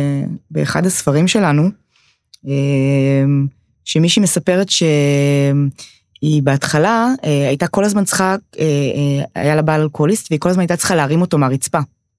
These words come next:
ונשבר לה הגב. ואז כשהיא הגיעה לחדרים, והיא הבינה שהיא צריכה לעשות התנתקות,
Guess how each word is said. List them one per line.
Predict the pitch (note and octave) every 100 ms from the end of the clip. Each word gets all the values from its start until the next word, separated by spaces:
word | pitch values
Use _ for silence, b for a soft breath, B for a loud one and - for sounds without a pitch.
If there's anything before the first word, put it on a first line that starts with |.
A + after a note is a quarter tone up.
| -
ונשבר | D3 D3 D3+ E3+
לה | G#3+
הגב. | G3+ A3 F3 C#3 _ _ _ _ B B B B B B _ -
ואז | D3 E3 A#3
כשהיא | B3 C4+
הגיעה | A3+ B3+
לחדרים, | B3+ B3+ A#3+ F4 E4+ F#4 F#4+ -
והיא | F#3
הבינה | F3+ G#3
שהיא | G#3+
צריכה | G#3+ A3+
לעשות | A3 -
התנתקות, | A3+ - - F#4 -